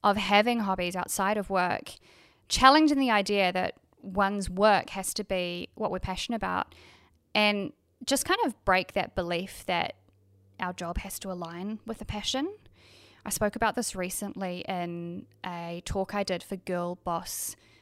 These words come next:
Edge, which was a special program for a few hundred incredible women where I live in Aotearoa, New Zealand. I won't go into that too much, but I explored this idea with these young women who were mostly sort of in their late teens,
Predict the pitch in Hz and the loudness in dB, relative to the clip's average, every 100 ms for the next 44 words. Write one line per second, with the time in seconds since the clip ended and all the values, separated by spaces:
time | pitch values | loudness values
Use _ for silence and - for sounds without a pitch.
0 | _ _ - 185 190 - - - 190 185 | _ _ -4 -2 -2 -4 -8 -8 -8 -8
1 | - - 180 - 247 247 226 226 226 226 | -8 -8 -4 2 4 4 2 2 0 -2
2 | - 196 185 - 196 190 190 180 180 180 | -4 -4 -4 -4 -6 -4 -4 -4 -4 -4
3 | 196 185 240 226 190 185 185 185 185 196 | -6 -4 -4 -2 -4 -4 -4 -4 -4 -8
4 | - - - - 190 190 240 240 240 240 | -14 -20 -20 -6 2 6 6 8 8 6
5 | 220 202 196 - 190 185 185 185 190 208 | 4 0 0 0 2 2 2 0 2 6
6 | 208 202 196 196 202 - - - - - | 8 8 6 2 0 -2 -6 -20 -12 2
7 | 190 190 214 208 190 190 190 - - 180 | 4 6 6 6 2 2 -2 -2 -4 0
8 | 185 175 - 185 175 - 185 190 - - | 0 0 2 2 2 0 -2 -2 -2 -2
9 | - - 196 214 254 214 190 196 180 190 | 0 0 4 6 6 2 0 0 0 2
10 | 202 180 185 180 185 190 185 185 196 196 | 0 0 -2 -4 -2 -2 -2 -4 -6 -4
11 | 180 175 180 175 180 180 - 190 185 175 | -6 -6 -4 -4 -4 -4 -4 -6 -4 -4
12 | 170 180 175 175 175 - - 226 202 180 | -4 -6 -8 -8 -10 -10 -8 -6 -6 -6
13 | 202 - | -8 -12